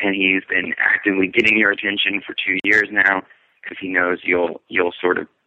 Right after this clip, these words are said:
be there." Um, she's really beautiful and could do so much better, and I know that there are always guys interested in her,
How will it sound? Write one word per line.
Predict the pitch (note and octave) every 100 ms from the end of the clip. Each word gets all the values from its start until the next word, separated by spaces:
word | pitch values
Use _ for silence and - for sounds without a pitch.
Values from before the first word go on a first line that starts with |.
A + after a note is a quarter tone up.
| _ -
be | A2 G#2
there." | F2 D#2+ - - - - - _ -
Um, | G2 F#2 E2+ D#2+ _ - -
she's | - - F#3 D#3+
really | E3 C#3+
beautiful | A#2 A#2 - G2+ G2 G2+ -
and | - G2 F#2 F#2 F2+ - _ _ -
could | A2
do | G#2 G#2 G2 - -
so | C3+
much | B2 G#2 -
better, | F#2 F#2 F#2 -
and | F#2+ F#2 F#2
I | G2
know | G2+ G#2+ G#2
that | F#2+ - _
there | - G2+
are | F#2+ -
always | F#2 F#2 F#2 -
guys | F2+ F#2
interested | A#2+ C#3 C3 B2 A#2+ A2
in | G#2+
her, | A2 G#2+